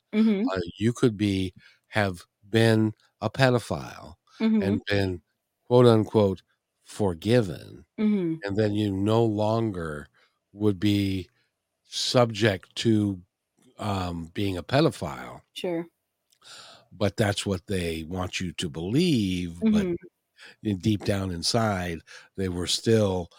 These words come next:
Speaker 2: had those urges and those
Speaker 1: Yes.
Speaker 2: feelings.
Speaker 1: Mm-hmm.
Speaker 2: And, and, and so we, we as, we as a people, we don't, we don't treat, uh, everything, I think, as, as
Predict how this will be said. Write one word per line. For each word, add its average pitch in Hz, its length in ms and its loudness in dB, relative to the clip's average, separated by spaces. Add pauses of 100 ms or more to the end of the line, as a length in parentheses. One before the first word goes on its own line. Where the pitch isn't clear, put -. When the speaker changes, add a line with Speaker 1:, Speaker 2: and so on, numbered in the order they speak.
(640)
Speaker 2:
had 104 340 0
those 87 300 -2
urges 92 580 -2
and 90 180 -4
those 123 60 2
Speaker 1:
Yes. 156 280 0
Speaker 2:
feelings. 92 600 -2 (180)
Speaker 1:
Mm-hmm. 220 240 4 (340)
Speaker 2:
And, 98 120 -8
and, 101 460 0 (220)
and 101 220 -2
so 113 140 2
we, 127 340 6 (420)
we 151 180 10
as, 147 180 8
we 117 220 2
as 151 100 4
a 120 60 -2
people, 180 280 2
we 135 100 4
don't, 123 320 2
we 123 140 2
don't 151 260 6
treat, 185 380 -2
uh, 107 220 -14 (1120)
everything, 117 520 2
I 104 180 0
think, 107 260 -2
as, 92 200 -4
as 90 420 -10